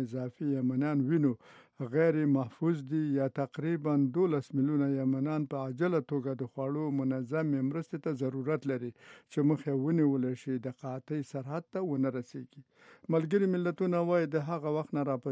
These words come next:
دې خوا چې سعودي عربستان د دوه زره پنځلسم کال د مارچ په میاشت کې د یمن د حکومت په ملاتړ د حوثي د یاغیانو په خلاف بمباري پیل کړه،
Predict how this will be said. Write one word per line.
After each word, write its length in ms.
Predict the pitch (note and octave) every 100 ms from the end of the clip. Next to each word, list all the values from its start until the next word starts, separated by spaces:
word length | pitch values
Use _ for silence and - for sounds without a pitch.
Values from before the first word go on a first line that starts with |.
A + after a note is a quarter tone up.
| A#2+
دې 100 | D#3 -
خوا 140 | D3 C3
چې 80 | C3
سعودي 340 | - B2+ C#3+ C3
عربستان 520 | C3 B2 B2 - D3
د 180 | C#3 B2
دوه 120 | C#3 D3
زره 180 | C3+ B2+
پنځلسم 460 | C3 B2+ B2+ - D3+ D3
کال 120 | C#3 B2+
د 120 | B2 C#3
مارچ 180 | D3 -
په 60 | C3 C3
میاشت 220 | D3+ C3 -
کې 100 | B2 - _ _ _ _ C#3+
د 20 | C#3
یمن 280 | C3 D3 E3
د 100 | C#3+ C3
حکومت 340 | B2+ - D3+ -
په 60 | C3+
ملاتړ 420 | C3 C3 B2+ D3 D3 B2+
د 20 | B2+
حوثي 460 | B2 A#2+ - E3 E3 C3+
د 40 | C3 B2+
یاغیانو 500 | B2 B2+ D#3 D3+ C3+ B2
په 60 | B2
خلاف 340 | C3+ B2+ D3 B2
بمباري 420 | C3 B2+ C3 C#3+ C3+
پیل 180 | E3 G3 -
کړه، 160 | F#3+